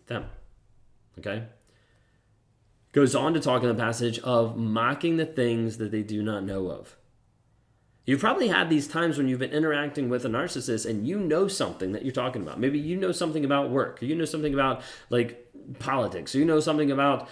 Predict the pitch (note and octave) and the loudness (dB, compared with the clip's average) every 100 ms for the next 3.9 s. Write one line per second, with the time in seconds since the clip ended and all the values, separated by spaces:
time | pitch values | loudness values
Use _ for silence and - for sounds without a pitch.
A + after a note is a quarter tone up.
0 | - B2+ E3 F3 E3+ D#3+ D#3+ D3 E3 C3 | -10 -4 -2 -2 0 0 0 -2 -2 -2
1 | F#2+ A2+ D3+ G3+ G#3+ G3+ E3 C3 C3+ G2 | -2 0 2 2 2 0 2 2 0 -2
2 | A2+ B2+ A3+ A#3 G#3+ G3 - G3+ F#3+ F3+ | -2 0 0 2 2 0 0 -2 0 2
3 | D#3 C#3 D3 D3 C#3 C#3 A2+ C3+ G2 | 2 2 0 0 2 0 2 0 -2